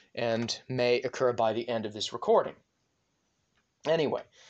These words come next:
the Finnish account is rather quiet regarding the creation of the races of man. The Greek and Norse are in agreement that man was a byproduct of divine intervention. Now, of course, in both the Greek and the Norse,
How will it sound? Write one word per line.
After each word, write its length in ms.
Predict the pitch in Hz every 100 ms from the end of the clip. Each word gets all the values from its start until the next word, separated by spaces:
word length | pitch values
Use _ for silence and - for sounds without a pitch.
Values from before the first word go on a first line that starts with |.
| - - - -
the 100 | 139
Finnish 320 | 208 196 190
account 380 | - 147 143 143
is 100 | 123
rather 240 | 135 123
quiet 580 | - 147 135 120 101 - -
regarding 480 | 127 131 135 131 127
the 80 | 123
creation 500 | 147 131 117 123 131
of 100 | 120
the 100 | 127
races 560 | 123 120 - 117 -
of 180 | - 117
man. 360 | 135 123 85 - _ _ - - - _
The 100 | 139
Greek 260 | 139 247 -
and 120 | 190
Norse 320 | 160 151 147
are 80 | 147
in 80 | 143
agreement 500 | 139 165 151 131 -
that 140 | 139
man 300 | 135 135 135
was 120 | 135 120
a 60 |
byproduct 680 | - 160 160 127 120 120 -
of 120 | 123
divine 300 | 117 120 120
intervention. 560 | - 117 143 175 - 87 _ _ _ _ _ _
Now, 400 | 143 147 139 135 -
of 100 | -
course, 480 | 147 135 185 - -
in 400 | 131 127 123 127
both 360 | 120 156 175 -
the 80 | 139
Greek 320 | 139 135 -
and 100 | 127
the 80 | 127
Norse, 520 | 143 135 131 - -